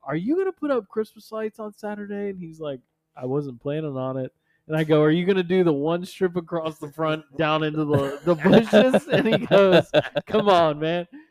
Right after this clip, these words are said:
And Kendra's like, "Yeah, come on. Why don't y'all have a competition?" And I put my stuff up, and he put, like, just his roof lights on, and he's like, "I'm right, I'm done with this."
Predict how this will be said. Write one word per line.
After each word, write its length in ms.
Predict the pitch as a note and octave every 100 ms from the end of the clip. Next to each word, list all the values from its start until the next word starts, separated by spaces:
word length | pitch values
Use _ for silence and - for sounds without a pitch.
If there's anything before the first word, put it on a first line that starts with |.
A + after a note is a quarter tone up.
| _ _
And 140 | F3 E3+
Kendra's 360 | G#3 G#3+ F#3+
like, 260 | G#3 G#3 -
"Yeah, 260 | D#4 C#4+ A#3
come 280 | - E4 E4
on. 400 | C4 A3+ F3+ F3
Why 180 | A#3+
don't 180 | E4+ F4
y'all 220 | D4+ D#4 B3+
have 160 | B3+
a 40 | A#3+
competition?" 840 | A#3+ A#3 A3 G3+ G#3+ G#3 G3+ D#3+
And 120 | D3+
I 140 | D#3 D#3+ -
put 140 | F#3+ E3
my 200 | D#3+ F3
stuff 380 | E3 E3+ E3 E3+
up, 260 | E3 E3
and 220 | D#3+ D3 _ _ _ _
he 160 | F#3+ G3
put, 340 | F3+ F3+ -
like, 220 | D#3+ D3
just 240 | D#3+ E3+ E3
his 160 | C#3+
roof 220 | D3 E3 E3
lights 280 | D#3+ D#3+ E3+
on, 180 | E3 D#3
and 100 | D3+
he's 160 | F3 F3
like, 200 | F3 F#3+
"I'm 160 | F#3+
right, 240 | G3 F3+ F3
I'm 120 | F3+
done 220 | F3 E3
with 100 | D#3+
this." 220 | D3 C#3